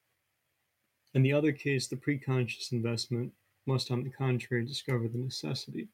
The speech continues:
for a different sort of investment and must perform a kind of rupture with causality, as well as a calling in question of aims and interests." So there,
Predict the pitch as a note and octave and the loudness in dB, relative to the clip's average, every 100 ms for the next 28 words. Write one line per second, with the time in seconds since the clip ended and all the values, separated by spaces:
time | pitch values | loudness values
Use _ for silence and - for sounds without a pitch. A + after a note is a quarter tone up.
0 | _ _ _ - _ - C#3 A#2+ G#2+ D#3 | _ _ _ -20 _ 0 2 2 0 -4
1 | C#3 D3 C3 - A2+ G#2 G2+ G2+ G2+ - | -2 -2 0 2 2 2 -2 -2 -4 -4
2 | A#2 - _ _ _ _ - C3 B2+ - | -6 -6 _ _ _ _ 2 4 4 2
3 | B2 - A#2+ G#2+ - A2 G#2 A2 A#2+ - | -4 -4 -2 -2 -2 -2 0 0 -2 -2
4 | B2 G#2+ - A#2 A2 G#2 A2+ A2+ A2 B2+ | -2 -2 -4 -4 -2 0 0 0 0 -4
5 | C#3+ - _ _ _ A#2+ B2 A#2+ A2+ A#2 | -6 -14 _ _ _ 0 2 4 2 -2
6 | - A#2+ A2+ A2 G#2 - A2 - A#2+ G2+ | -2 0 2 0 -2 -2 -4 -2 -4 -2
7 | A#2+ G#2+ G#2 G#2+ G#2 G#2 - - - - | -2 -2 -2 -2 -2 -2 -4 -8 -10 -14
8 | - - _ _ _ _ _ _ _ _ | -14 -18 _ _ _ _ _ _ _ _
9 | - B2 A2 | -2 0 2